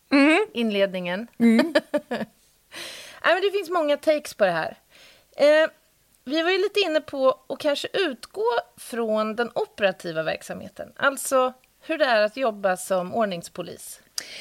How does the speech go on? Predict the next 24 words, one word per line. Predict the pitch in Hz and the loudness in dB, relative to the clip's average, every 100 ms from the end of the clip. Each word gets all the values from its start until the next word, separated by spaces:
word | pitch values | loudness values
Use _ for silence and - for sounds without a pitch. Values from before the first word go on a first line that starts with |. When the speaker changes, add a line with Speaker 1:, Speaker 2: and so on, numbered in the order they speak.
| - | -6
Speaker 1:
Ja, | - 254 | 2 4
vi | 269 | 4
måste | 285 269 - | 4 2 4
ju | 285 | 4
ha | 269 | 4
någon | 262 262 247 | 4 4 2
form | 240 247 233 | 4 4 4
av | 233 | 2
utgångspunkt, | 226 220 - 220 226 | 0 -2 2 2 2
för | |
det | 226 233 | 2 4
är | 233 | 4
ju | 226 | 4
så | - 220 | 4 4
brokigt. | 196 226 208 208 220 | 6 4 4 0 -2
Det | 226 214 | 2 2
är | |
ju | 214 214 | 2 4
verkligen | 220 208 202 214 214 | 4 4 2 -2 -2
inte | 208 196 | -4 -2
samma | 208 190 185 | 2 2 0
sak | 180 196 180 170 - | -2 2 2 2 -4
att, | 185 - - | -6 -6 0
eh, | 185 | 2